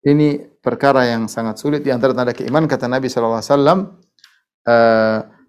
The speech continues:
"La, eh, la yu'minu abdun hatta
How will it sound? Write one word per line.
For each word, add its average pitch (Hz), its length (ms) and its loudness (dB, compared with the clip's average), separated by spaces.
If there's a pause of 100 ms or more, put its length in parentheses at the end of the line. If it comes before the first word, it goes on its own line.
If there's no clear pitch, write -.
"La, 165 220 6 (500)
eh, 123 320 -4
la 165 160 6
yu'minu 160 560 2
abdun 160 560 2
hatta 180 880 2